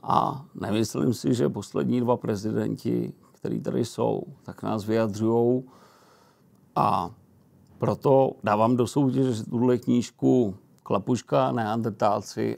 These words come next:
a omlouvám se za to, že špatně komunikuju, ale tenhle ten výborný rum z roku devadesát tři, když ještě všechno bylo v pořádku,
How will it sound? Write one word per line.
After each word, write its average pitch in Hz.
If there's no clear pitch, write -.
a -
omlouvám 120
se 135
za 123
to, 110
že 120
špatně 117
komunikuju, 117
ale 120
tenhle 117
ten -
výborný 127
rum 127
z 127
roku 139
devadesát 135
tři, 151
když 135
ještě 151
všechno 131
bylo 135
v 117
pořádku, 127